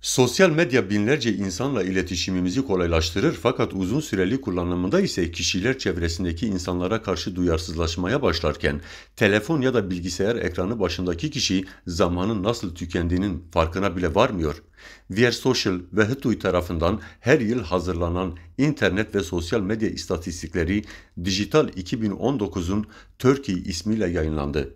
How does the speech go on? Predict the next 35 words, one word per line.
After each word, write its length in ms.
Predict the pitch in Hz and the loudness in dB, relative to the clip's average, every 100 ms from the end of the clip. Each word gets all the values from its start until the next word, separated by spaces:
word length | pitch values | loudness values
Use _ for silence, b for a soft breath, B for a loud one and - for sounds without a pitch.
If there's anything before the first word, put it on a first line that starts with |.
| _ _ - _ - | _ _ -20 _ -8
Türkiye'de 540 | - 165 180 127 113 135 | 2 2 4 4 6 2
iki 280 | 101 - 131 | 0 -2 -2
bin 100 | 113 | 0
on 280 | 110 139 | 0 0
dokuz 280 | 131 95 131 | 0 -2 -4
sosyal 380 | - 92 82 131 | -4 -4 0 0
medya 360 | 101 120 113 80 | 0 0 -2 -2
kullanım 420 | 92 92 120 101 | 0 2 2 -2
istatistikleri, 960 | 85 92 82 85 - 80 80 73 65 - - | -2 -2 -4 -6 -8 -2 0 0 -4 -10 -6
seksen 440 | - 92 - 87 | 0 2 2 2
dört 200 | 107 - | 2 2
nokta 340 | 92 85 107 95 | 0 0 0 0
dört 200 | 123 - | -2 -2
milyon 320 | 92 107 101 | -2 0 -2
nüfusa 360 | 85 82 117 | -4 -6 -6
sahip 320 | 104 90 104 143 | -2 -2 -2 -2
ülkemizde 640 | 110 90 76 76 78 - B B | 0 0 0 0 0 -2 B B
nüfusun 440 | 92 87 92 - 120 | -4 -2 -2 -2 -2
yüzde 320 | 90 92 104 | -2 -2 0
yetmiş 400 | 101 90 92 - | 0 -2 -4 -4
ikini 260 | 82 92 110 | -4 -2 -2
oluşturan 720 | 92 87 87 - 92 123 160 B B | 0 -2 -2 0 2 2 0 B B
elli 240 | - 90 85 | -2 -2 0
dokuz 340 | 85 87 131 | -2 0 -2
nokta 260 | 110 82 104 | -2 -2 -2
otuz 300 | 87 85 95 | -2 -4 0
altı 280 | 85 82 120 | 0 0 -2
milyon 360 | 90 101 110 - | 0 -2 -2 -4
internet 480 | 123 - 90 95 - | -4 -2 -2 -2 -2
kullanıcısı, 640 | 82 76 73 78 - 73 - B B B | 0 0 -2 -4 -2 -4 -4 B B B
nüfusun 460 | 104 110 127 120 175 | 0 2 2 0 0
yüzde 300 | 110 110 139 | 0 2 0
altmış 460 | - 101 - 98 113 | 2 0 0 -6 -4
üçünü 280 | 90 113 | -4 0
oluşturan 680 | 175 180 92 82 82 76 117 | 2 2 2 0 0 0 -2